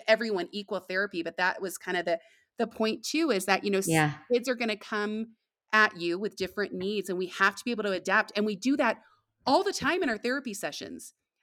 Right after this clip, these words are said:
Speaker 1: about, like, what, how they're interacting in that moment. So just kinda pull that lens back a little bit and just adapt and see that kid for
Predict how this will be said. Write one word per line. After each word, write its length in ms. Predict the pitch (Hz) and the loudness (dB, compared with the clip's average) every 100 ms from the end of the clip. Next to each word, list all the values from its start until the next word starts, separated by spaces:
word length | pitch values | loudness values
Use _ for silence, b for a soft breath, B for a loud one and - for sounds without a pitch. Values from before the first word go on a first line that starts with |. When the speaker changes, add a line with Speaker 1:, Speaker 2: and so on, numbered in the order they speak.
| - | -2
Speaker 1:
about, 400 | 220 233 247 247 | 2 4 4 2
like, 180 | 233 226 | -2 -2
what, 300 | 185 233 - | -2 -2 0
how 240 | 254 269 | 0 0
they're 160 | 262 240 | 2 0
interacting 580 | 208 247 220 247 262 | 0 2 2 2 -2
in 100 | 233 | -2
that 140 | 208 185 | -2 -2
moment. 400 | 214 269 277 - | 0 2 0 0
So 100 | 226 | -2
just 280 | 196 311 - | -2 -6 -2
kinda 300 | 302 254 226 b b b | 0 2 -2 b b b
pull 240 | - 254 320 | -2 0 4
that 200 | 339 320 | 4 4
lens 360 | 240 277 285 226 | 2 4 4 4
back 340 | 233 285 349 | 6 6 4
a 40 | |
little 200 | 349 247 226 | 2 2 4
bit 180 | 226 | 2
and 120 | 220 233 | 2 -2
just 180 | 254 - | -2 -2
adapt 640 | 233 180 - 202 220 233 | -4 -2 2 4 4 2
and 180 | - 202 | 2 0
see 200 | 208 208 | 0 -4
that 200 | 214 214 | 0 0
kid 220 | - 208 202 | 0 -4 -2
for 160 | 202 | -4